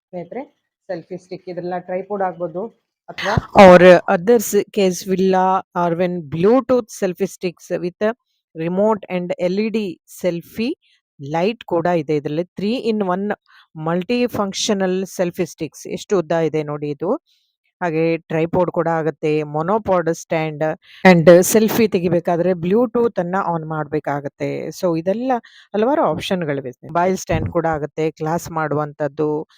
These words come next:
Speaker 2: So compatible with all phones Bluetooth selfie sticks. ನೋಡಿ, ಇಲ್ಲಿ ಲೈಟ್ ಕೂಡ ಬರುತ್ತೆ. ಸಪೋಸ್ ಲೈಟ್ ಇಲ್ಲ ಹೇಳಾದ್ರೆ, ಆ, ಸೆಲ್ಫಿ ತೆಗೆಯುವಾಗ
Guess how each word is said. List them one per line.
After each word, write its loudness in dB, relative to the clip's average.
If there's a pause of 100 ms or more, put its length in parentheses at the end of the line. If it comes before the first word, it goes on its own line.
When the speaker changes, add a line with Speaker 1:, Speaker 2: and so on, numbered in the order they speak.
(460)
Speaker 2:
So 0 (340)
compatible -2
with -4 (280)
all 4 (120)
phones -2
Bluetooth 0 (140)
selfie -6
sticks. -12
ನೋಡಿ, -6
ಇಲ್ಲಿ -4
ಲೈಟ್ -4
ಕೂಡ -2
ಬರುತ್ತೆ. -6
ಸಪೋಸ್ -10
ಲೈಟ್ -8
ಇಲ್ಲ -6
ಹೇಳಾದ್ರೆ, -10 (220)
ಆ, -8
ಸೆಲ್ಫಿ -8
ತೆಗೆಯುವಾಗ -6